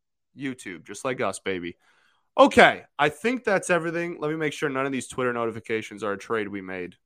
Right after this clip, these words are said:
Nope, they're not. Okay, peace and love. Going to therapy's dope. I'll catch y'all on Monday. We are gonna look at some projections.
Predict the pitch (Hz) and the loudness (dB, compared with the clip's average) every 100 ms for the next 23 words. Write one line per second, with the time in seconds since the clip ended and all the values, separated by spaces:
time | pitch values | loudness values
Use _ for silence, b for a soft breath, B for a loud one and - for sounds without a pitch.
0 | - 143 143 - 135 110 92 - _ _ | -4 2 2 2 -4 -2 -4 -6 _ _
1 | _ - 254 196 113 - _ _ 185 196 | _ 8 8 10 6 2 _ _ 2 4
2 | 202 196 180 214 226 - _ - - _ | 4 8 10 10 6 -6 _ -16 -14 _
3 | 135 180 175 170 180 175 165 135 160 175 | 0 2 2 4 6 6 2 2 6 6
4 | 240 - _ _ _ _ _ _ _ _ | 4 -4 _ _ _ _ _ _ _ _
5 | _ _ _ _ _ _ _ _ _ 160 | _ _ _ _ _ _ _ _ _ -4
6 | - 190 - 175 170 165 156 160 175 196 | 0 -2 2 2 4 2 2 2 2 -2
7 | 233 - 170 165 175 196 208 214 185 156 | -4 -4 -4 2 6 6 6 2 2 4
8 | 165 165 - - 139 139 135 - - _ | 4 4 -2 2 6 6 4 -4 -20 _
9 | _ _ _ - - 156 143 139 131 - | _ _ _ -12 -2 0 0 -4 -10 -16
10 | _ _ _ _ _ _ _ _ - 151 | _ _ _ _ _ _ _ _ -6 -4
11 | 131 117 110 110 95 - | -2 -4 -6 -12 -14 -18